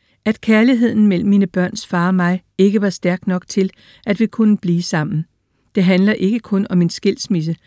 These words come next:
men også om tabet af en drøm, nemlig drømmen om livet med en familie.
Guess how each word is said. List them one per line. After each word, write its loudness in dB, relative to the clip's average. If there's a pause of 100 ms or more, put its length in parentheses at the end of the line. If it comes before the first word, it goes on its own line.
(260)
men 2
også 0
om 2
tabet -4
af 0
en 0
drøm, -4 (520)
nemlig 4 (120)
drømmen 0
om 2
livet 0 (100)
med 0
en 2
familie. -2